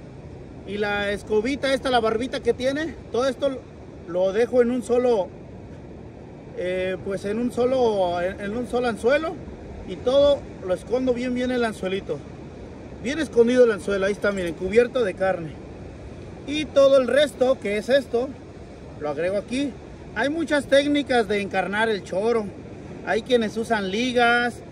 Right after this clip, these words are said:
hay quienes usan hilitos, un hilo especial para amarrar la carnada y que no se suelte. Eh, entonces, todas esas técnicas o esos métodos de, de encarnar el choro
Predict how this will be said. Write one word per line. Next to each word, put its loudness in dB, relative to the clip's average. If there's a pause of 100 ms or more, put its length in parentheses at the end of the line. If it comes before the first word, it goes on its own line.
(220)
hay 2
quienes 0
usan 0
hilitos, 2 (380)
un 0
hilo 4
especial 2
para 2
amarrar -2
la 0
carnada -2
y -4
que -4
no -6
se -8
suelte. -2 (560)
Eh, 4
entonces, 0 (440)
todas 4
esas -2
técnicas 0
o 4
esos -2
métodos 0
de, 0 (420)
de 0
encarnar 0
el 4
choro 2